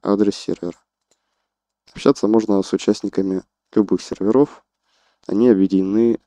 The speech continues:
в единую сеть. Далее, в качестве эксперимента к данному видеоролику я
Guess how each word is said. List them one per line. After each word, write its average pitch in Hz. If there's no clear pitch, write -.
в -
единую 98
сеть. -
Далее, 139
в -
качестве -
эксперимента 131
к 107
данному 113
видеоролику 101
я 135